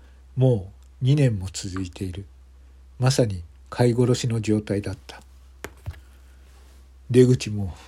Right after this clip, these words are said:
逃げる場所もないんです。磯山は話を聞き終えると、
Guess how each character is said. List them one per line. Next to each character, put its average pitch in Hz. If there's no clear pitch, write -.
逃 117
げ 147
る 131
場 131
所 127
も 123
な 120
い 127
ん 110
で 92
す。 -
磯 113
山 117
は 113
話 123
を 113
聞 -
き 107
終 104
え 104
る 98
と、 87